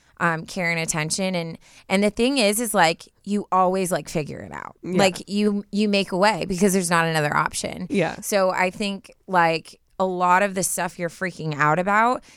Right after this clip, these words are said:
Speaker 1: seems big because you don't know another way. Um, but that's stuff, like, if, if this is your guy, like, you guys are gonna come up with your stuff. You're gonna reach out. You're gonna find those friends, find family
Speaker 2: Mm-hmm.
Speaker 1: who's gonna come alongside you and help in those ways.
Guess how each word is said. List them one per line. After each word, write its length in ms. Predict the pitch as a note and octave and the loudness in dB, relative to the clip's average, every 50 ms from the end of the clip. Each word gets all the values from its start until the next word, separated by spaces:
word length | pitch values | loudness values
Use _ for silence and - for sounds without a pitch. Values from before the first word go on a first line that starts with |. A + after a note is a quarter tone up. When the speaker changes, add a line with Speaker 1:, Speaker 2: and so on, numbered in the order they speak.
| _ | _
Speaker 1:
seems 400 | - - - G#3 A3 A3 G#3 F3 | -4 0 2 2 2 2 0 -2
big 400 | D#3 - D#3 D3+ D#3 F3 F#3+ F#3+ | -2 0 0 2 2 2 0 -2
because 320 | F#3+ G3 F3 - F#3+ D#3 - | -6 -6 -4 -4 -4 -4 -6
you 120 | E3+ F3+ | -8 -6
don't 340 | E3+ D#3 F3+ D#3+ D#3+ D#3+ C3+ | -2 0 2 2 2 2 0
know 220 | D#3+ D3+ D3 D#3 E3+ | -2 -2 -2 0 0
another 320 | F3+ G3+ G#3 G#3 A#3 A#3 | 2 2 2 2 2 2
way. 420 | A#3+ A#3+ B3 B3+ C4 C#4 C#4 C4 _ _ _ _ _ _ _ _ _ _ - | 2 0 0 -2 -4 -6 -8 -10 _ _ _ _ _ _ _ _ _ _ -2
Um, 480 | - F#3+ F#3+ F3+ E3 D#3+ D3+ D3+ C#3+ - _ _ - | 2 2 4 4 2 0 -2 -6 -12 -18 _ _ -6
but 200 | F3+ G3+ G3+ - | -2 -2 -2 2
that's 260 | - F#3 F#3 F3+ - | 2 2 2 2 0
stuff, 360 | - - - G3+ F3 F3 D#3+ | -2 0 2 2 2 2 2
like, 280 | - F#3 E3+ E3 D#3+ - - | 0 0 0 -2 -2 -6 -6
if, 280 | - F#3+ F3 - - - | -6 -6 -6 -8 -12 -10
if 240 | - F#3 F#3 F3 - - | -8 -8 -8 -8 -10 -16
this 340 | - E3+ F3+ G3 A3 A3 - | -12 -6 -4 -2 -2 0 0
is 160 | C#4 B3 G#3 | 0 0 0
your 160 | F#3+ F#3 F#3 | 0 0 2
guy, 440 | E3 E3 C#3+ D3 D#3 D#3+ E3+ G3+ G#3+ | 2 2 2 4 4 2 2 2 0
like, 280 | G#3 F3+ F3 F3 - - - | 0 0 -2 -2 -6 -12 -8
you 180 | F3 F3+ F3+ | -4 -2 0
guys 240 | F3 F#3+ F#3+ G3 G3 | 2 4 4 4 2
are 60 | G#3+ | 0
gonna 180 | G3 G3+ F#3 F3+ | -2 -2 -4 -4
come 220 | F3 - F3 E3 | -4 -6 -4 -2
up 160 | E3 E3 - | -2 -2 -4
with 160 | - F3 - - | -6 -8 -6 -6
your 100 | D#3+ D#3+ | -6 -6
stuff. 420 | D#3+ - G3 F3 C#3+ E2+ - - | -2 0 0 0 0 -2 -6 -4
You're 160 | F#3 E3+ F3 F3 | -2 0 0 0
gonna 240 | E3+ E3+ E3 D#3+ D#3+ - _ _ _ _ _ | -2 -2 -4 -4 -6 -8 _ _ _ _ _
reach 260 | - F3+ G3 G3 - | -8 -8 -6 -2 0
out. 200 | F#3+ F3 F3+ F3+ | 2 4 4 2
You're 100 | D#3+ F3+ | 0 -2
gonna 120 | F3 F3 F3 | -6 -6 -6
find 300 | - - E3 D#3+ F3+ F3+ | -2 -2 0 0 0 0
those 180 | F3+ F3+ - | 0 0 -2
friends, 380 | - - F3 D#3+ E3 E3 E3 - | -2 -2 -2 -2 -2 -2 -6 -4
find 260 | - F3 D#3+ E3+ F3+ | -2 0 0 0 -2
family 440 | F3 - F3 E3 E3 E3 G3+ E3+ E3+ | -2 -4 -2 -2 0 0 0 -2 -2
Speaker 2:
Mm-hmm. 80 | E3+ E3+ | -2 -4
Speaker 1:
who's 180 | E3+ D#3+ D#3 | -6 -6 -4
gonna 220 | - F3 E3+ E3+ E3+ | -2 -2 -2 -2 -2
come 180 | - F#3+ G3 | -4 -4 -4
alongside 640 | F3+ E3+ E3 D#3 D3+ D#3 - - E3 D3+ D#3 D#3+ D#3 | -4 -2 -2 -4 -4 -4 -6 -4 -4 -4 -4 -4 -6
you 140 | F3 E3+ D#3+ | -8 -8 -8
and 100 | D#3+ D#3+ | -6 -6
help 240 | D3+ E3 D3+ - - | -4 -6 -6 -6 -6
in 80 | E3+ | -8
those 240 | E3 D#3 D3+ D#3 D3+ | -6 -6 -6 -4 -2
ways. 480 | D3 D3 C#3+ D3 D#3 F3 G#3+ A3 - | 2 4 4 4 4 2 0 -2 -4